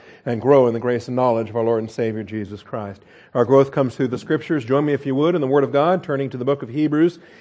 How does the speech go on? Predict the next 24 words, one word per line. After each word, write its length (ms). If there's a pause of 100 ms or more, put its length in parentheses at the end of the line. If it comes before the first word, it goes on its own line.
(140)
Hebrews 400
chapter 460
one. 400 (1900)
We 80
want 180
to 40
pick 180
up 160
where 80
we 100
left 300
off 300
a 40
week 240
ago. 540 (1300)
We're 80
dealing 420
with 400
an 380
avalanche 1080
of 380
Old 280
Testament 720
passages. 840